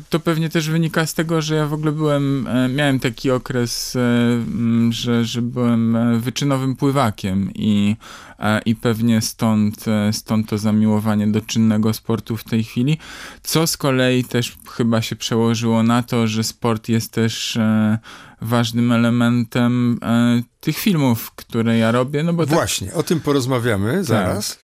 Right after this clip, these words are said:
Speaker 2: Kino zarówno fabularne, jak i dokumentalne wielokrotnie dotykało świata sportu.
Speaker 1: Mhm.
Speaker 2: Czy ty masz jakiś ulubiony film, w którym sport jest tematem przewodnim?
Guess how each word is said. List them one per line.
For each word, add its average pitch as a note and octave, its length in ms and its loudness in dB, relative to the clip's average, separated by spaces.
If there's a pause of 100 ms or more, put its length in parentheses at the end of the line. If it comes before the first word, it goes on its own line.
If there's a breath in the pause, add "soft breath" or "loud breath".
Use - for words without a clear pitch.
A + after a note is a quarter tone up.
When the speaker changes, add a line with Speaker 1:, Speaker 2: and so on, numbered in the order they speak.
(160)
Speaker 2:
Kino G#3 420 0
zarówno E3+ 360 0
fabularne, E3 540 2
jak C#3+ 140 -2
i C#3+ 40 -4
dokumentalne C#3 800 0 (100)
wielokrotnie D#3 500 0
dotykało G#2+ 760 0
świata - 340 -2
sportu. G#2 560 -6 (160 loud breath)
Speaker 1:
Mhm. C3+ 220 4 (100)
Speaker 2:
Czy C3+ 120 -6
ty D3 100 0
masz F3 160 2
jakiś F3 220 -2
ulubiony D3 580 2 (480)
film, C3+ 400 0
w - 40 -10
którym C3+ 280 0
sport C3+ 400 -2
jest - 640 -6
tematem B2+ 380 -2
przewodnim? G#2+ 600 -4